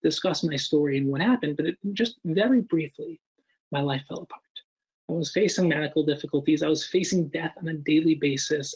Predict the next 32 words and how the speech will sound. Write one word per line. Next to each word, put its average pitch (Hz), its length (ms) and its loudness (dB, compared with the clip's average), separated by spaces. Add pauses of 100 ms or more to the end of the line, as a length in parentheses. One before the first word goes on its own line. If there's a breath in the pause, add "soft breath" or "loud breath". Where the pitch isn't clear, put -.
I 160 100 0
was 160 240 2
losing 208 300 4
consciousness 185 720 -2 (260)
almost 202 380 2
every 185 200 4
single 170 300 0
day, 147 220 4
and 151 140 0
every 185 280 0
single 180 240 -2
time 165 180 -2
I 156 60 -2
didn't 165 120 2
know 165 60 2
if 151 100 -4
I 165 40 0
was 143 100 0
gonna 151 140 0
wake 135 220 -2
up. 131 220 -10 (640)
And 160 580 2 (100)
my 170 140 2
life 175 280 2
fell 151 160 2
apart. 143 260 -4 (720)
I 160 40 -2
got 160 200 -4
my 180 80 -8
heart 196 340 -2
broken. 156 580 -2
My 170 380 -8